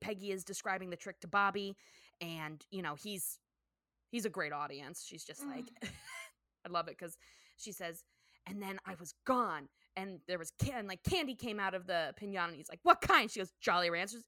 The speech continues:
Speaker 1: Oh my
Speaker 2: Oh
Speaker 1: God.
Speaker 2: my God.
Speaker 1: <laughs>
Speaker 2: Oh
Speaker 1: Which,
Speaker 2: my God.
Speaker 1: honestly, if, if I was at a magic show and Jolly Ranchers flew out at me, I would be fucking stoked.
Speaker 2: Yeah, Jolly Ranchers are good. It's not like you know,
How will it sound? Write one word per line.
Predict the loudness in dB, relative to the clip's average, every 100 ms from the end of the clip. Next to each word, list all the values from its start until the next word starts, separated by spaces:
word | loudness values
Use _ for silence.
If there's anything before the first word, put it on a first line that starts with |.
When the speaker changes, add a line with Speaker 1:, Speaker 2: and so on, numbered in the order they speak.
| 10
Speaker 1:
Oh | 12 12
my | 12 12
Speaker 2:
Oh | 12
Speaker 1:
God. | 12 12 12 10
Speaker 2:
my | 8 12
God. | 12 12 12 10 10 8 0
Speaker 1:
<laughs> | -2 -6 -8 -8 -6 4
Speaker 2:
Oh | 8
Speaker 1:
Which, | 8
Speaker 2:
my | 12 12 12
God. | 8
Speaker 1:
honestly, | 6 4 -2 -10 -20 _
if, | 6 6 6
if | 2 2 0 _ 6
I | 6
was | 8 6
at | 6 6 2
a | 0
magic | 4 2 0 -4
show | 0 2 2 -2
and | -4 -4 -2
Jolly | 4 6 6
Ranchers | 4 0 -4 -6
flew | -2 4
out | 6 8
at | 6 4
me, | 2
I | 6 6
would | 6 0 -2
be | -4 -4 -6 0
fucking | 0 0 -12
stoked. | -10 -6 -6 -8 -14 -20 _ -14
Speaker 2:
Yeah, | -2 0 2
Jolly | 0 0
Ranchers | 0 -2 -2 -2
are |
good. | -2 0 0 0
It's | 0
not | 4 4
like | 6 2 0 -12 _ _ _ _ _ _ _ _ _ _ -10
you | -4
know, | 0 0